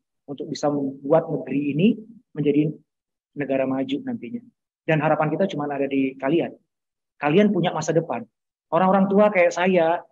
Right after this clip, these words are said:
itu punyanya masa lalu. Masa depan itu milik kalian. Jadi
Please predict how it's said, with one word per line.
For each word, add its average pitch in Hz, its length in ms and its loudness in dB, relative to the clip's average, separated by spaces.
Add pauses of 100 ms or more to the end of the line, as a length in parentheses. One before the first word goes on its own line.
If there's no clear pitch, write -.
itu 202 200 2 (160)
punyanya 190 360 4
masa 190 240 0
lalu. 202 480 0 (720)
Masa 151 220 0
depan 175 160 0
itu 196 80 2
milik 175 180 0
kalian. 139 480 -2 (640)
Jadi 156 140 2